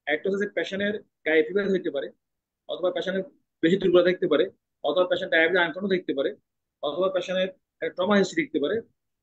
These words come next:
অথবা পেশেন্টের একটা ইনজেকশন হিস্ট্রি দেখতে পারে, অথবা পেশেন্টের সোয়েলিং দেখতে পারে, ফুলে দেখতে পারে, লাল হইতে পারে, কোনো ইনফেকশন সোর্স থাকতে পারে। তো সেক্ষেত্রে অবশ্যই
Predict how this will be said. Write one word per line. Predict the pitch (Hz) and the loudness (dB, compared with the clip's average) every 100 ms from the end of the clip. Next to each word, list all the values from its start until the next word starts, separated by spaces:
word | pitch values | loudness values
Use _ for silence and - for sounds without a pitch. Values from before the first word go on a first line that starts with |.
| _ - | _ -4
অথবা | 156 190 | 2 2
পেশেন্টের | 185 175 185 185 | 2 0 0 0
একটা | 185 190 | 0 0
ইনজেকশন | 185 165 190 202 | -2 -2 -4 -2
হিস্ট্রি | 185 170 - - | -4 -6 -10 -12
দেখতে | - 147 | -10 -6
পারে, | 139 208 _ _ _ _ _ - | -6 -6 _ _ _ _ _ -6
অথবা | 156 190 | -2 -2
পেশেন্টের | 190 180 185 190 190 - | -2 -4 -2 -2 -2 -6
সোয়েলিং | - 196 196 | -2 0 2
দেখতে | 175 170 | 0 -2
পারে, | 170 | -4
ফুলে | 196 | 0
দেখতে | 175 147 147 | 0 -2 -6
পারে, | 156 208 - _ _ 139 | -6 -6 -12 _ _ -4
লাল | 175 208 | 0 2
হইতে | 175 156 | 2 0
পারে, | 147 208 | -2 -4
কোনো | 226 _ _ 185 196 | -8 _ _ -8 -6
ইনফেকশন | 175 208 202 | -4 -2 -2
সোর্স | 180 175 | -4 -6
থাকতে | 160 156 | -8 -8
পারে। | 139 208 233 _ _ _ _ - | -8 -8 -10 _ _ _ _ -20
তো | |
সেক্ষেত্রে | 143 175 180 202 202 214 233 233 - _ _ - | -16 -12 -10 -6 0 0 2 -2 -8 _ _ -8
অবশ্যই | 143 226 - 220 208 240 | -6 -6 -2 -2 0 -2